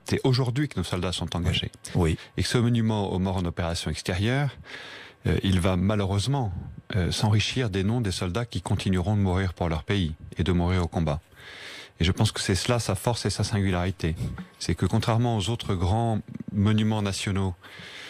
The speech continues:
Speaker 1: le dernier d'entre eux étant, euh, celui du Quai Branly pour les, pour les combats, euh, d'Afrique du Nord et d'Algérie, ce monument-là a vocation, année après année,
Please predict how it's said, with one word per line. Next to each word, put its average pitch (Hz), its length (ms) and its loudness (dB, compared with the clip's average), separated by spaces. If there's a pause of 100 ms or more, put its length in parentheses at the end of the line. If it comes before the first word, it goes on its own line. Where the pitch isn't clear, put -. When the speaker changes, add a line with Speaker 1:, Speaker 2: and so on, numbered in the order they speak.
(320)
Speaker 1:
le 87 140 4
dernier 101 320 4
d'entre 95 280 -2
eux 104 40 2
étant, 92 360 0
euh, 82 360 0 (460)
celui 95 280 2
du 90 100 0
Quai 107 140 2
Branly 98 420 2
pour 90 180 -2
les, 87 260 2
pour 87 200 -2
les 85 120 2
combats, 95 440 0
euh, 85 320 -2
d'Afrique 92 340 -2
du 92 120 0
Nord 95 140 0
et 87 60 -2
d'Algérie, 92 560 0 (480)
ce - 200 -2
monument-là 107 560 4
a 120 40 0
vocation, 98 680 -2
année 107 260 2
après - 240 -2
année, 87 400 0